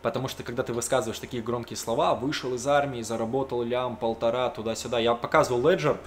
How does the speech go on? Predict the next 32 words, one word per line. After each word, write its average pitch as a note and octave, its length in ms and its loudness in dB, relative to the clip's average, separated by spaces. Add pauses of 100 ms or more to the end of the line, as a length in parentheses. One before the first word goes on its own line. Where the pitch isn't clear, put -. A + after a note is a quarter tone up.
(160)
холодный A#2+ 300 2
кошелек, A#2 300 -2
говорю: G#2+ 200 -2
"Ну B2 140 -2
вот, D3 220 4
смотри, B2+ 280 -4
ну A#2 80 -4
че D3 180 0
я C3+ 40 2
буду A2+ 220 0
обманывать?" A2+ 340 0 (340)
А - 120 2
проблема D#3+ 340 6
в - 80 -2
том, F#3+ 140 2
что - 120 -4
люди-то C#3+ 380 0
не B2 100 -4
понимают, C3+ 600 0
и - 40 0
они C3+ 120 0
говорят: C3 300 0
"Так - 160 -12
у - 20 -14
тебя D3 160 -2
деньги C3 300 -4
в - 60 -12
крипте, B2+ 300 -4
ты - 120 -6
ж - 100 -6
не B2+ 100 -8
вывел". A2+ 360 -2